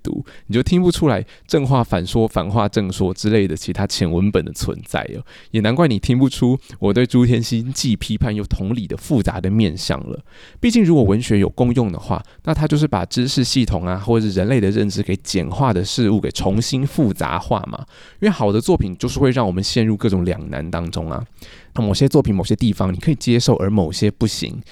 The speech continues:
它就是逼你来重新感受和思考过去被我们拿来用膝盖反射和吸烟不查的想法。比如说，我们下一集要播的就是蔡依诚的《福岛漂流记》，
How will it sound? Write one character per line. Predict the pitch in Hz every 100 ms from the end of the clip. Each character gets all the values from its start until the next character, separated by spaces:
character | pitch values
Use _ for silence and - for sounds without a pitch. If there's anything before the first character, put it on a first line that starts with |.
| - -
它 | 117
就 | 135
是 | 135 -
逼 | 147 143
你 | 117
来 | 95 98
重 | - 101
新 | 107 123 131
感 | 92 -
受 | - 107
和 | 107
思 | - 123
考 | - - - - -
过 | 135 135
去 | 131
被 | 135
我 | 101
们 | 92
拿 | 90
来 | 98
用 | 107 113
膝 | - 117
盖 | 113 101
反 | - 67
射 | 95 - 92
和 | 98
吸 | 95 - 92
烟 | 95
不 | 101 -
查 | - -
的 | -
想 | - - -
法。 | 113 - - - - - -
比 | 117
如 | 107 113
说， | 131 156 147 143
我 |
们 | 98 107
下 | - 123
一 |
集 | 113
要 | 101 101
播 | - 98
的 | 95 80
就 | - 92
是 | 98
蔡 | - 120
依 | 107
诚 | 95 80 87
的 | 87
《福 | 107 123
岛 | 135 78
漂 | 113 107
流 | 95 67
记》， | - 120